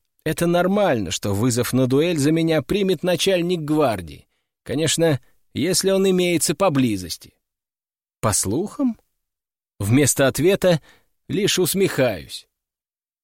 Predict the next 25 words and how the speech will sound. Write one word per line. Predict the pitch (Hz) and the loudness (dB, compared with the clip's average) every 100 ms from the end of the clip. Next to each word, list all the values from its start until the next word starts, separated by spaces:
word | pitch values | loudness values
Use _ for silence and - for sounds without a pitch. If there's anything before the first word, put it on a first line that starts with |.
| _ _ _ | _ _ _
«Вот | - 110 143 185 | -8 -4 -4 -2
он | 180 | -2
удивится, | 160 170 160 160 - - 123 95 | 0 -2 0 0 0 -2 -4 -4
когда | 135 123 131 | -6 -4 -4
Кутузов | - 135 175 139 135 | -4 -4 -2 -2 -2
все | - 151 | -2 0
же | 123 | 0
появится», | 123 151 127 120 95 98 - 92 _ _ _ _ _ _ - | 0 0 2 0 -2 -6 -8 -10 _ _ _ _ _ _ -2
недобро | 110 113 117 101 107 90 | 0 2 2 2 0 -2
улыбается | 107 117 113 113 107 - 123 | -2 0 2 0 0 -2 -2
сестра. | 135 117 - 104 76 - _ _ _ _ _ _ _ _ _ _ _ | -2 -2 -4 -6 -8 -18 _ _ _ _ _ _ _ _ _ _ _
«Слишком | - 196 202 - 185 151 | -10 -4 -4 -2 0 2
долго | 175 160 147 | 2 2 4
удивленным | 139 151 147 156 147 151 | 4 2 2 2 4 4
он | 147 147 | 4 4
не | 151 | 4
будет. | 131 107 85 - _ _ _ _ _ _ _ _ _ _ | 2 0 -4 -12 _ _ _ _ _ _ _ _ _ _
Право | 127 185 165 165 | 0 2 2 2
выставить | 165 151 - 151 139 | 2 0 0 0 0
вместо | 117 131 147 151 | 0 0 0 0
себя | - 156 151 | 0 2 2
гвардейца | 131 151 143 170 202 120 - 98 | 2 2 0 0 0 0 -2 -2
у | 156 | 0
меня | 208 214 202 | -2 -2 0
есть». | 156 107 - - - | 0 0 -4 -14 -18